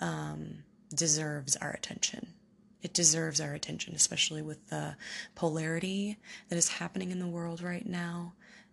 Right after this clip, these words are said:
and, um, all of the duality and suffering in people. This can, this, this understanding can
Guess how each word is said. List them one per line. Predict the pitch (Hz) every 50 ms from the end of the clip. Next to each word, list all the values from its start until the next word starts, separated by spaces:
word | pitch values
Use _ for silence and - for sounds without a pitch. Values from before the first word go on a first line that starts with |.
| - -
and, | 165 156 156 151 147 147 147 151 151 - - -
um, | 165 160 156 - -
all | - 165 165
of | 175 160
the | 143 175
duality | - - 160 156 156 151 156 160 151 156 156 156 160
and | - 165 156 151 147 147 147 - - - - - - - -
suffering | - - - - 185 175 - 190 180 175 170 170 165 160 160 - - - - - - - - - _ _ - - _ _ - -
in | 175 170 170
people. | 160 - - 170 - - 165 165 165 170 170 - -
This | - 175 160 180 170 165 - - -
can, | - - - - 165 165 160 156 156 156 156 156 -
this, | 170 185 170 - - - -
this | - 165 180 180 170 - - - - - -
understanding | - 190 175 160 - - - 170 165 156 160 165 170 185 190
can | 196 - - 165 160 160 156 156